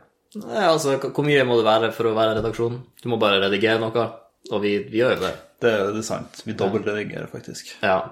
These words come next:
Speaker 1: så vi er egentlig en dobbeltredaksjon.
Speaker 2: Mm. Men, eh, har du merket noe bedring i livet siden du begynte på ungdomspillen?
Speaker 1: Eh, ja, jeg kjenner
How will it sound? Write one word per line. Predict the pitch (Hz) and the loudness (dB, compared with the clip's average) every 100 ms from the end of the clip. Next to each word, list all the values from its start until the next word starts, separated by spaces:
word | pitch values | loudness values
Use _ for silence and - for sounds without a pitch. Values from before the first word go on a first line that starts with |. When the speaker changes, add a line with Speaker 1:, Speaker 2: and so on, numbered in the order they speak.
| - _ | -18 _
Speaker 1:
så | - 104 | -4 0
vi | 107 | 2
er | |
egentlig | 92 92 87 | 2 0 -2
en | |
dobbeltredaksjon. | 92 98 95 95 95 95 90 - - | -2 -2 -4 -2 -4 -4 -10 -12 -12
Speaker 2:
Mm. | 143 127 98 _ _ - - - - _ _ _ _ _ _ - | -10 -10 -14 _ _ -18 -16 -16 -20 _ _ _ _ _ _ -2
Men, | 147 143 | -2 0
eh, | 135 127 120 | -2 0 0
har | 120 | 0
du | 135 | 0
merket | 110 101 104 | -2 -2 -4
noe | 92 90 92 | -6 -6 -2
bedring | 98 95 95 | 0 0 -2
i | 98 | -4
livet | 92 95 98 | -4 -4 -4
siden | 107 101 101 | -6 -6 -8
du | - 104 | -10 -10
begynte | 104 107 | -12 -10
på | 113 101 | -8 -6
ungdomspillen? | 110 113 110 - 120 117 131 127 _ _ _ _ _ _ | -6 -6 -8 -6 -6 -6 -14 -20 _ _ _ _ _ _
Speaker 1:
Eh, | 139 147 170 175 175 165 170 165 | -2 0 2 2 2 2 4 4
ja, | 180 113 - | 2 0 -6
jeg | 123 | -2
kjenner | 170 170 143 135 127 | 0 2 4 4 4